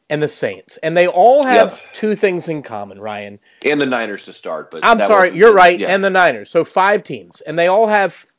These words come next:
Speaker 1: all five have, have something in common. They can run the ball, and they play defense. They can stop the run on defense. And that has always been the recipe for winning football games. And in this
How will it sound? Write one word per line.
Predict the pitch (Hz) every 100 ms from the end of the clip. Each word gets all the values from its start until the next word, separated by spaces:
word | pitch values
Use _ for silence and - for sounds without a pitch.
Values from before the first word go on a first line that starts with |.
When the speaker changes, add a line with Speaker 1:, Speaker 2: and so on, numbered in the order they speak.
| _ _
Speaker 1:
all | - 139
five | 165 - 143 101 -
have, | 139 120 135
have | 135 135
something | 123 160 143 147
in | 131
common. | 120 110 95 85 _ _ _ _ _ _
They | 147 147
can | 156 123
run | 131 139
the |
ball, | 151 196 247 277 _ _ _ _ -
and | 175
they | 170
play | 165 165 147
defense. | 117 98 90 85 -
They | 135
can | 139
stop | 131 - 135 123
the | 131
run | 117 113
on | 107 101
defense. | 98 87 92 -
And | - 147
that | 151 175 190
has | 185 -
always | 143 156 180 190 190
been | 208 190
the |
recipe | 180 180 180 208 190 180 180 _ _ _ _
for | - 170
winning | 151 180 180
football | 165 208 208 214 202
games. | 196 214 214 180 -
And | 147 147
in | 151 170
this | 180